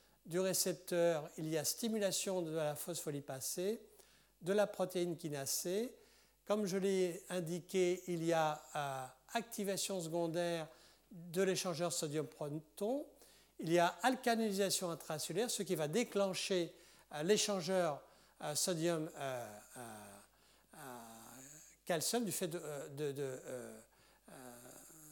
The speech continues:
de cette activation, euh, du fait de, de cette modification du, euh, l'échangeur sodium-proton.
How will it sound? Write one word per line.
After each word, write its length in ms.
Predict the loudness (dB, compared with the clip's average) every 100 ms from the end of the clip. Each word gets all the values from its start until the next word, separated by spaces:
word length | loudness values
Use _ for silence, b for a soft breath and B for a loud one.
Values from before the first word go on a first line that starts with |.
| -20 -18 -16 -8
de 140 | 0
cette 340 | 2 0 -2 -6 -8 -8
activation, 640 | -8 -6 -4 -2 -2 -4 -4
euh, 40 |
du 160 | -4 -2
fait 320 | -2 -4 -4
de, 200 | -6 -6
de 160 | -6
cette 280 | -4 -4 -4
modification 800 | -4 -4 -4 -4 -4 -4 -6 -8 B B B -12
du, 340 | -4 -2 -2 -6
euh, 540 | -6 -4 -6 -8 -12 -6
l'échangeur 580 | -4 -2 -4 -2 -4 -4
sodium-proton. 840 | -4 -4 -4 -6 -8 -2 -2